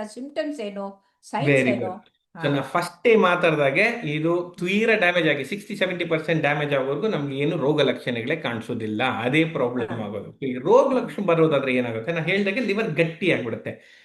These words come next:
Speaker 2: ಇದರಿಂದ
Speaker 1: ಹಾ.
Speaker 2: ಏನಾಗುತ್ತೆ, ವ್ಯಾರಿಸಸ್ ಅಂತ ಹೇಳ್ತೀವಿ, ನಮ್ಮ ಅನ್ನನಾಳದಲ್ಲಿ
Speaker 1: ಹಾ, ಹಾ,
Speaker 2: ರಕ್ತನಾಳಗಳು
Speaker 1: ಹಾ,
Speaker 2: ದೊಡ್ಡದಾಗಿ
Speaker 1: ಹಾ.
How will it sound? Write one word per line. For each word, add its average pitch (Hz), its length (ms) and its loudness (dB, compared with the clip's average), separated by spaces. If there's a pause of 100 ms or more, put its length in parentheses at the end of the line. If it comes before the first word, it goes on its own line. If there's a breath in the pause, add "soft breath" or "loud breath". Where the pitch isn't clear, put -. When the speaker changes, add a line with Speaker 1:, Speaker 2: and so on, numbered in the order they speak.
(120)
Speaker 2:
ಇದರಿಂದ 240 340 0
Speaker 1:
ಹಾ. 208 80 2
Speaker 2:
ಏನಾಗುತ್ತೆ, 160 420 -2
ವ್ಯಾರಿಸಸ್ 165 600 -2
ಅಂತ 143 180 -2
ಹೇಳ್ತೀವಿ, 123 380 -2
ನಮ್ಮ 139 220 -2
ಅನ್ನನಾಳದಲ್ಲಿ 156 640 0
Speaker 1:
ಹಾ, 135 60 0
ಹಾ, 139 80 -2
Speaker 2:
ರಕ್ತನಾಳಗಳು 139 520 -4
Speaker 1:
ಹಾ, - 100 -10
Speaker 2:
ದೊಡ್ಡದಾಗಿ 151 560 -2
Speaker 1:
ಹಾ. 269 40 -4